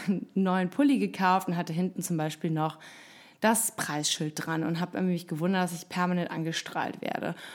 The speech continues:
Und hab gedacht, wow, ich muss ja heute echt irgendwie voll guten Eindruck machen. Der Pulli steht mir super und letztendlich wurde ich im Café drauf angesprochen, dass da hinten irgendwie, ja, zwei, drei Preisschilder hängen und da wurde drüber gekichert. Und dann kannst du natürlich, das ist jetzt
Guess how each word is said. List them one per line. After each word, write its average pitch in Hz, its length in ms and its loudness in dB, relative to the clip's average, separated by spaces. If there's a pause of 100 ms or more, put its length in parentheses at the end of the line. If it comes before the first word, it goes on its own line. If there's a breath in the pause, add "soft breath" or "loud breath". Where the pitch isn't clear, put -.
(120 loud breath)
Und - 80 -10
hab 175 60 -4
gedacht, 175 220 0
wow, 170 340 2
ich 170 120 -6
muss 185 160 -4
ja 165 120 2
heute 180 220 0
echt - 320 -6
irgendwie 170 500 0 (800)
voll 190 240 2
guten 185 240 -2
Eindruck 175 400 2
machen. 165 180 0
Der 170 80 -2
Pulli 180 220 0
steht 185 220 -2
mir 175 80 0
super 196 260 -2
und 185 60 2
letztendlich 175 420 -2
wurde 196 120 4
ich 190 80 -2
im 185 80 2
Café 175 280 -2
drauf 185 180 -2
angesprochen, 175 540 -2
dass 165 180 -4
da 165 60 -6
hinten 165 280 -2
irgendwie, 160 300 -2 (480 loud breath)
ja, - 220 -6
zwei, - 200 -2
drei 170 180 0
Preisschilder 175 540 0
hängen 160 240 -2
und 151 140 -2
da 160 220 -4
wurde 170 340 -4
drüber 165 200 0
gekichert. 165 560 -4 (500 loud breath)
Und 233 80 4
dann 262 120 6
kannst 320 260 4
du 285 60 2
natürlich, 240 380 6
das 208 160 2
ist 214 180 2
jetzt 180 220 -4